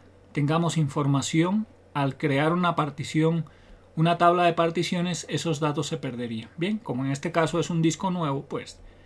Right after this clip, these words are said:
no hay ningún problema. Le damos clic a continuar. Y aquí él nos pasa ya a esta parte de la,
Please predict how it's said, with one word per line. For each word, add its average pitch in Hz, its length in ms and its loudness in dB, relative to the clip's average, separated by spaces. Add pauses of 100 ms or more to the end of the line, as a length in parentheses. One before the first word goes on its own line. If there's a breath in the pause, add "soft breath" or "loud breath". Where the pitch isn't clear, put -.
(220 soft breath)
no 127 280 0
hay 139 140 0
ningún 143 300 2
problema. 165 460 -2 (100)
Le 135 120 -6
damos 123 240 -4
clic 143 260 -4
a 127 60 -8
continuar. 160 560 -2 (1600)
Y 180 60 0
aquí 202 220 4
él 208 120 6
nos 202 140 2
pasa 190 320 2
ya 190 380 2 (680)
a 131 160 -6
esta 151 600 0
parte 165 340 2
de 151 140 2
la, 120 400 -6